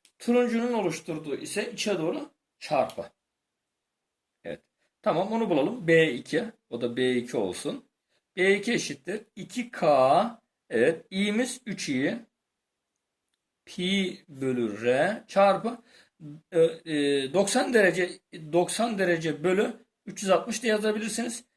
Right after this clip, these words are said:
Bir bölü dört de yazabilirsiniz direkt. Yani şu genel açı için arkadaşlar alfa bölü üç yüz altmış yapacağız. Şimdi bunlar eşit mi? Bence eşit. Neden? Ee, burası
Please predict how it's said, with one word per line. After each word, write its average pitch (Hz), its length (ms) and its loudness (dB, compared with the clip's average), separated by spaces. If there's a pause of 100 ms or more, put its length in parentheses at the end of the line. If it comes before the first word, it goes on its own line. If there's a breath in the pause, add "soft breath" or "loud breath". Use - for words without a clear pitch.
(260)
Bir 214 200 2
bölü 196 160 2
dört 202 280 0
de 190 60 -2
yazabilirsiniz 175 760 0
direkt. 107 280 -2 (480)
Yani 147 260 2
şu 196 440 -2 (440)
genel 190 460 4
açı 180 260 -4
için 214 300 -8
arkadaşlar 120 560 0
alfa 190 320 0
bölü 185 100 -2
üç 220 160 -6
yüz 156 40 -2
altmış - 280 -6
yapacağız. 82 380 -14 (460 soft breath)
Şimdi 240 220 -4
bunlar 254 280 0
eşit 220 280 0
mi? 196 240 -4 (300)
Bence 208 320 2
eşit. 160 440 -4 (160)
Neden? 214 400 0 (480)
Ee, 143 400 2
burası 220 560 2